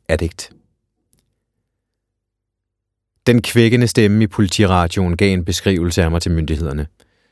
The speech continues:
Jeg løb ud i den iskolde morgen og zigzaggede til min lejlighed. Jeg vendte vrangen ud på min jakke, så farven blev anderledes. Jeg kravlede igennem andre menneskers baghaver i en universitetsby i Midtvesten,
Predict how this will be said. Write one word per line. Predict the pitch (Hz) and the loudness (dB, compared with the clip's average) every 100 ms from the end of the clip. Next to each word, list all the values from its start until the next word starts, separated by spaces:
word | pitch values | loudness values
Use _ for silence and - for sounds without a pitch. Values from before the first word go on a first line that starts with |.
| _ _ _ _ _ _ _ _ _ _ - | _ _ _ _ _ _ _ _ _ _ -2
Jeg | 82 | 0
løb | 80 | 2
ud | 87 | 2
i | 92 | 2
den | 87 92 | 2 0
iskolde | 90 - 87 85 | 0 0 0 2
morgen | 82 78 85 | 0 0 0
og | 87 | -2
zigzaggede | 107 - 98 85 82 80 | -2 -2 -2 0 -2 -4
til | 90 | -4
min | 80 | -4
lejlighed. | 76 76 78 80 85 _ _ _ _ _ _ _ _ _ | -4 -4 -6 -8 -12 _ _ _ _ _ _ _ _ _
Jeg | 85 | -2
vendte | 80 78 | 0 0
vrangen | 73 80 87 85 | 0 0 0 -2
ud | 85 | -2
på | - | -2
min | 85 78 | -4 0
jakke, | 80 78 85 | 0 0 -2
så | 90 | -6
farven | 85 82 85 85 | -2 -2 0 -2
blev | 80 | -2
anderledes. | 78 80 78 78 82 - - _ _ _ - - | -2 -4 -6 -8 -10 -14 -18 _ _ _ -20 -8
Jeg | 104 | -4
kravlede | - 101 98 101 101 | 0 2 2 2 2
igennem | 120 110 104 | 2 2 2
andre | 98 98 | 2 2
menneskers | 104 98 95 101 | 2 2 0 -4
baghaver | - 92 90 92 98 87 87 90 - | -2 0 2 2 0 0 -2 -4 -2
i | 98 | 0
en | |
universitetsby | 95 90 90 - 107 - - 98 76 | 2 0 -2 -2 -4 -6 -4 -6 -2
i | |
Midtvesten, | 82 85 95 87 - 90 | -4 -2 -4 -4 -6 -10